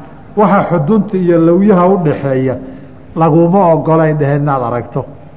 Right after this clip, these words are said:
Waxay fuqahada asaxul aqwaali waxaa weeye, qofka dumarka ee maxaarimtaada ah, intaad ka arki kartay baad ka arki kartaa. Waayo weli maadan milkigaagii ma soo gelinoo,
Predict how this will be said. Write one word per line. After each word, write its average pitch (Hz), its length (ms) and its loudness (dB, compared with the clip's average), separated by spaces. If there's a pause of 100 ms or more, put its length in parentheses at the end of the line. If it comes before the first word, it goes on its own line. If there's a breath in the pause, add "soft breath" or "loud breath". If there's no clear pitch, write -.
(800 loud breath)
Waxay 185 200 2
fuqahada 185 520 0
asaxul 151 420 -2
aqwaali 160 420 0
waxaa 139 340 0
weeye, 131 380 0 (680 loud breath)
qofka 196 300 0
dumarka 170 420 -2
ee 156 80 0
maxaarimtaada 147 920 -2
ah, 127 140 -2 (540 loud breath)
intaad 180 420 0
ka 196 120 -2
arki 147 280 -4
kartay 156 380 -6
baad 135 200 -4
ka 180 140 -6
arki 117 220 -8
kartaa. 120 400 -8 (480 loud breath)
Waayo 185 280 4
weli 202 220 4
maadan 175 520 2
milkigaagii 165 600 2
ma 180 140 0
soo 156 260 -2
gelinoo, 156 500 2